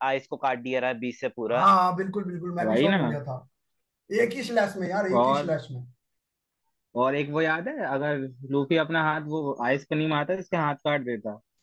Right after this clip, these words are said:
Speaker 2: पर एक बात बताऊं, एक बात बताऊं, अगर ये अपना बग्गी है ना, जो
Speaker 3: हम्म।
Speaker 2: बग्गी अगर मीहॉक से लड़े, जो उसकी पावर है बग्गी की, डेविल फ्रूट की,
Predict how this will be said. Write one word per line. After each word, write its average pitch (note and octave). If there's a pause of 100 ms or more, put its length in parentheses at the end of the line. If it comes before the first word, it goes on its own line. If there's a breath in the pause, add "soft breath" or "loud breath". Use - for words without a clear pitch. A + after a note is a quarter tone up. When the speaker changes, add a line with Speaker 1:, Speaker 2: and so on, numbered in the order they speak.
(220)
Speaker 2:
पर A#3
एक A#3
बात B3
बताऊं, A3+
एक G#3
बात G#3+
बताऊं, G3 (320)
अगर G#3+
ये A#3
अपना A3+
बग्गी F#3+
है A3
ना, B3
जो A3+
Speaker 3:
हम्म। F#3+
Speaker 2:
बग्गी F#3+
अगर A3
मीहॉक G#3+
से A3
लड़े, G3
जो A3
उसकी A3+
पावर G3+
है B3
बग्गी G3+
की, F3+
डेविल E3+
फ्रूट G3
की, B3+